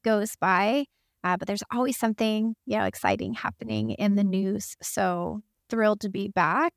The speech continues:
But how have you been the past few days?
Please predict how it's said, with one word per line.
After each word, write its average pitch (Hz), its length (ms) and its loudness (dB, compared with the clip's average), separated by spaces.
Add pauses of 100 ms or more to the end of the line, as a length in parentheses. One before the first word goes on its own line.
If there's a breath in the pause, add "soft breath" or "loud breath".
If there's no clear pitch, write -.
(100)
But 247 340 4
how - 180 2
have 285 100 -2
you 302 100 0
been 254 200 2
the 214 60 -4
past - 300 -4
few 208 220 -4
days? - 500 -6